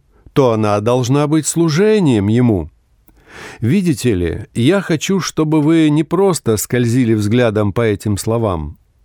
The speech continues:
В них сосредоточен самый центр христианства. Быть христианином не значит просто быть членом церкви, не значит просто жертвовать десять процентов своих денег,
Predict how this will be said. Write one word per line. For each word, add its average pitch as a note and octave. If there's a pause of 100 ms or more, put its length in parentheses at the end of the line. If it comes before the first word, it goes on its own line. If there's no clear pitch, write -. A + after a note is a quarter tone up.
(380)
В F#2
них E3+
сосредоточен C3+
самый F3+
центр C#3
христианства. F#2+ (640)
Быть D3+
христианином C#3 (280)
не C#3+
значит C#3+
просто A#2+
быть G2+
членом G#2+
церкви, G2 (420)
не D3+
значит D#3
просто D3
жертвовать A#2
десять A2+
процентов A2
своих A2+
денег, A2